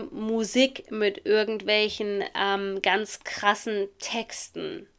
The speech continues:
Also ich hab zum Beispiel früher total gerne Heavy Metal gehört und ich höre auch manchmal beim Joggen jetzt ab und zu auch noch mal so ein bisschen, um mich zu pushen, zum Beispiel System of a Down oder sowas. Das hab ich aber früher nur konsumiert, so Musik,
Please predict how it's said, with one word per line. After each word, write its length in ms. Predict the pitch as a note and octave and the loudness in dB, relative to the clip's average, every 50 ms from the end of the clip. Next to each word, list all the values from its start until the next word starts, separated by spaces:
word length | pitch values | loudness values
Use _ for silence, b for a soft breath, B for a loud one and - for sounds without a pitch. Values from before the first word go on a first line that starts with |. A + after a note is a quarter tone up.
| _ _ _ _ _ B B B B B B B B | _ _ _ _ _ B B B B B B B B
Also 160 | - G#3+ A3+ | -4 2 4
ich 160 | A#3 C4+ - C#4 | 4 4 4 2
hab 160 | C4 C4+ - | 0 0 -2
zum 160 | - G3+ F#3+ | -2 0 0
Beispiel 340 | F#3+ F3+ F3 - - F#3+ F#3 | 2 0 0 0 -4 -4 -6
früher 380 | - - - G3+ G#3 G#3 G#3+ | -6 -8 -6 -4 -4 -2 -4
total 720 | G#3+ - A3 - - - - A3+ G#3 G#3 G#3+ A3 A#3 B3+ B3 | -4 -6 -6 -6 -6 -2 2 4 6 6 6 6 4 2 0
gerne 480 | B3 - G3+ F#3+ F#3+ F#3+ F#3+ G3 - - - | 0 2 4 4 4 4 2 0 -2 -4 -6
Heavy 560 | F#3+ - - G3 F#3+ F#3 F#3+ G3 F#3+ - - | -8 -6 0 0 0 0 0 -4 -4 -6 -8
Metal 400 | - F#3+ G3 G3 F#3 - F#3+ E3+ | -8 0 2 2 2 2 -2 -4
gehört 380 | - F3 E3+ F3 - F#3 F3+ - | -6 -6 -6 -6 -6 -6 -6 -8
und 120 | - G3 | -8 -8
ich 200 | G3 - - - | -8 -8 -4 0
höre 260 | A#3 A#3+ A#3+ A3 G3+ | 2 2 4 4 4
auch 160 | G3+ G3+ - - | 2 0 2 4
manchmal 480 | G#3+ A3 B3 B3 - C#4+ C4 C4 C4 B3+ B B B B B B B | 4 4 4 2 4 6 8 8 6 4 B B B B B B B
beim 320 | - G#3+ G#3 G#3+ G#3+ G3+ F3+ | 6 8 8 8 6 2 0
Joggen 400 | - G#3+ A3+ A#3+ D#4 D4 C#4 A#3 | 8 8 8 8 8 4 4 6
jetzt 240 | A3+ A#3 A#3 - - - | 6 4 4 2 -4 2
ab 200 | - A3+ A3+ - | 2 2 2 2
und 180 | - A#3+ B3 A#3+ | -2 -2 -2 -2
zu 480 | - - - - C#4+ D4+ D#4+ E4+ F#4+ E4+ - | -2 -4 -2 2 4 8 10 12 12 10 10
auch 320 | - A3+ B3+ D#4 - - D4 | 10 12 12 12 12 12 10
noch 220 | D4+ D#4 D4+ C#4 | 8 8 8 8
mal 420 | C4 B3+ B3 B3+ C#4 D4 D4 C4+ | 6 8 10 10 12 10 10 8
so 80 | B3+ C4 | 6 4
ein 160 | C4+ C4 A#3 | 2 2 4
bisschen, 460 | B3 D4+ E4 E4 - - D#4 D4 C4+ | 4 4 4 4 2 2 2 2 2
um 100 | C4 C4 | 2 4
mich 220 | C4 C#4+ C#4 C#4 - | 4 2 2 2 -4
zu 100 | - B3+ | -6 -6
pushen, 380 | B3+ - D4 C#4 - C#4+ B3+ | 0 0 0 0 2 -2 -2
zum 120 | - B3 A3+ | -2 0 2
Beispiel 300 | A3 A3 A3 - A3+ - | 2 2 2 0 -6 -6
System 380 | - - A#3 A#3 - A3 G#3+ | -6 -6 -6 -6 -6 -6 -2
of 160 | - G#3 G3+ G#3 | -2 0 0 -2
a 60 | G3 | 0
Down 340 | G3+ F#3+ F#3 G3 G#3+ A3 A3 | 2 2 2 4 2 2 2
oder 260 | G#3+ G3+ G3 G3 G3 | 2 2 2 2 0
sowas. 320 | G3+ G3+ A3+ C#4 D4+ - B B B B B B B | 0 2 2 2 2 0 B B B B B B B
Das 180 | - A3+ - B3 | -4 -4 4 6
hab 120 | C#4 D4 | 6 6
ich 140 | D4+ C#4+ C#4 | 8 6 4
aber 220 | - A#3 A#3+ A#3 A#3 | 4 6 4 2 0
früher 340 | - - - C#4+ C#4+ C4+ | -2 -2 2 4 4 4
nur 340 | B3+ A#3+ B3 C#4+ E4 F4+ E4+ | 4 6 8 8 8 8 6
konsumiert, 800 | - - A#3+ G#3 G3 F#3+ F#3 F#3+ F#3 F#3+ F#3+ F#3 F#3 F#3 F3+ - | 4 0 0 2 2 2 0 -2 -2 -2 2 2 2 2 0 -2
so 140 | - F3 F3+ | -8 -8 -6
Musik, 420 | F#3 F3 - - - - - | -6 -6 -6 -6 -8 -8 -8